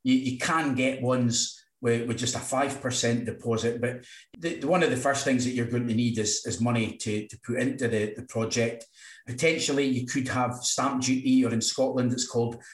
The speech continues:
land and buildings transaction tax. So that would be another initial expense. If you're buying, you're likely to have solicitors' fees for buying.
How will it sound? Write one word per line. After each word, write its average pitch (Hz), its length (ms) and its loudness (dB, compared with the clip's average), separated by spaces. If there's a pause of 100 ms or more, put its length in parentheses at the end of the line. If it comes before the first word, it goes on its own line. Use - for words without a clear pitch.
(160)
land 131 300 4
and 120 140 2
buildings 123 480 0
transaction 123 720 0
tax. 127 400 0
So 120 80 -2
that 127 160 0
would 110 100 -4
be 113 80 0
another 123 520 0 (340)
initial 127 420 2
expense. 123 800 0 (200)
If - 180 -2
you're 127 100 2
buying, 131 400 4
you're 120 120 2
likely 127 320 0
to 113 60 0
have 120 200 0
solicitors' 131 580 0
fees 135 280 0
for 127 180 0
buying. 127 540 2